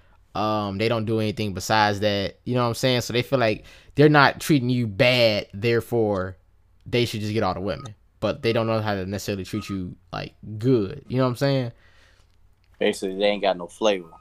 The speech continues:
Speaker 1: No, none at all. Like, no, no real swagger. And, like, swagger, how you carry yourself. Not, like, I don't know how the, you, you define it, but it's just how you carry yourself. Some people just don't have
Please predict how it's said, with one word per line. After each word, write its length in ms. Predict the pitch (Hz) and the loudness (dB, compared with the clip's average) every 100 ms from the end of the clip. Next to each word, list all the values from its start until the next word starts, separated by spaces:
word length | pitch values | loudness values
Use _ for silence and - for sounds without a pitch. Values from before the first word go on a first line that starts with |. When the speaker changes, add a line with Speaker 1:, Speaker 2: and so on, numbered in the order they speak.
| _ - | _ -2
Speaker 1:
No, 180 | 151 - | -2 0
none 340 | 160 170 160 | 2 4 4
at 100 | 156 | 8
all. 240 | 156 135 110 | 10 10 8
Like, 140 | 110 | 4
no, 300 | 139 147 - | 4 2 2
no 160 | 127 147 | 2 4
real 240 | 147 131 | 6 4
swagger. 480 | - 143 131 101 95 | 4 6 6 4 -2
And, 200 | 101 - - | -4 -6 -2
like, 180 | 120 117 | 0 0
swagger, 380 | - 139 127 117 | 4 6 6 4
how 100 | 127 | 4
you 180 | 120 | 4
carry 180 | 117 123 | 0 0
yourself. 380 | 98 - 90 90 | 0 -4 -8 -4
Not, 180 | 101 92 | -4 -2
like, 280 | 95 90 - _ _ 101 | -2 -6 -12 _ _ -6
I 20 | |
don't 140 | 101 | -4
know 100 | 101 | -4
how 200 | 101 101 | -2 -4
the, 220 | 92 92 - _ - - _ _ - | -6 -10 -14 _ -20 -20 _ _ -12
you, 240 | 107 110 - | -10 -10 -8
you 180 | 113 | -8
define 400 | 104 92 101 92 | -8 -4 -4 -2
it, 80 | 85 | -6
but 100 | 95 | -4
it's 120 | 107 101 | -4 -2
just 160 | 101 | -2
how 120 | 107 | 0
you 140 | 107 110 | 0 0
carry 200 | 151 - | -2 -2
yourself. 340 | 90 87 87 - - - - - | -2 -6 -8 -12 -20 -20 -20 0
Some 180 | 165 190 | 4 4
people 240 | 208 165 | 4 4
just 240 | 165 107 | 2 0
don't 340 | 110 123 123 - _ _ 113 | 0 2 2 -2 _ _ -4
have 480 | 123 113 95 87 | 0 2 0 -4